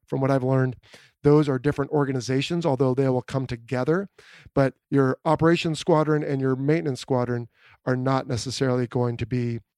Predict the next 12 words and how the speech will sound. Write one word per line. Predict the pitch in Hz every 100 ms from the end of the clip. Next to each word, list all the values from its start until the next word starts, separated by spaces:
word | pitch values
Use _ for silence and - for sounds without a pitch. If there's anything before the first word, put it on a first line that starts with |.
| -
under | 143 131 127
the | 120 117
same | 131 127 120
leadership | 127 123 117 123 120 _ _ _
in | - 120
an | 117
Air | 117
Force | - 120 - -
organization. | 131 123 120 131 110 - 95 _ _ _ _ _ _ 160
All |
right. | 156 185 _ - -
Now, | 165